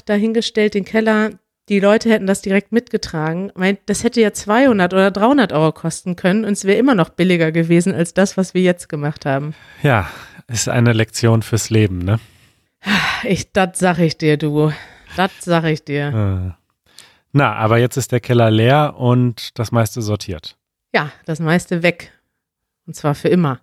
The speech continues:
Speaker 2: Das ist doch ein gutes Gefühl.
Speaker 1: Ja.
Speaker 2: Ja, schön. Vielen Dank für diese, äh, für diese Odyssee. <laughs> Also für die Erzählung der Odyssee.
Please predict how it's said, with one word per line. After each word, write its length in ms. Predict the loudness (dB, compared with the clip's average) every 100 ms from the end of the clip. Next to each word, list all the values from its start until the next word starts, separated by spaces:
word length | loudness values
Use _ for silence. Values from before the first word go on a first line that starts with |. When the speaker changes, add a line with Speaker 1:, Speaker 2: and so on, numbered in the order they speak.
| _
Speaker 2:
Das 180 | -12 -12
ist 120 | -8
doch 100 | -10
ein 220 | -8 -10 -10
gutes 380 | 0 0 0 -8
Gefühl. 500 | -8 -8 -6 -6 -10 _ _
Speaker 1:
Ja. 180 | -18 -18 -18 _ _ _ _ _ _
Speaker 2:
Ja, 360 | 2 2 2
schön. 320 | 0 0 2 2
Vielen 260 | 0 2
Dank 220 | 2 0
für 160 | -2 -4
diese, 1200 | -2 -2 -2 0 2 4 4 2 2 2 4 2
äh, 20 | 0
für 260 | -6 -10
diese 280 | -6 -4 -2
Odyssee. 680 | -2 -2 -2 0 0 0 -2
<laughs> 60 | -4 -8 -10 -16 -20 -4
Also 220 | -4 -4
für 80 | -6
die 140 | -2
Erzählung 500 | -2 2 2 2 0
der 160 | 0 0
Odyssee. 460 | -2 -4 -8 -6